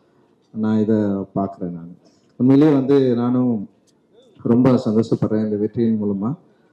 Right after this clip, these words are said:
ஆஹ், காரணம் என்னன்னா, ஆஹ், வெற்றி வந்து அவ்வளவு ஈஸியா எல்லாருக்கும் கிடைக்கும்னா டெஃபினட்டா கிடைக்காது. வெற்றி வந்து ரொம்ப, ரொம்ப கஷ்டம்தான். ஆஹ், ஒரு படைப்பு வந்து, ஆஹ், வெற்றி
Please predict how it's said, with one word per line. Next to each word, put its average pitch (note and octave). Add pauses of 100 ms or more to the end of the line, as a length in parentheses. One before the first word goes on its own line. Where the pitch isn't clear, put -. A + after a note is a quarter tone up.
(300)
ஆஹ், A2+
காரணம் D#3+
என்னன்னா, D#3 (640)
ஆஹ், B2+ (1080)
வெற்றி F3+ (260)
வந்து D#3+ (440)
அவ்வளவு D#3+ (360)
ஈஸியா E3+
எல்லாருக்கும் C#3
கிடைக்கும்னா C#3
டெஃபினட்டா G3+
கிடைக்காது. A#2
வெற்றி B2+
வந்து C#3+
ரொம்ப, A#2
ரொம்ப C3
கஷ்டம்தான். G2+ (540)
ஆஹ், G2+
ஒரு A2
படைப்பு D3
வந்து, C#3+ (960)
ஆஹ், A#2
வெற்றி D3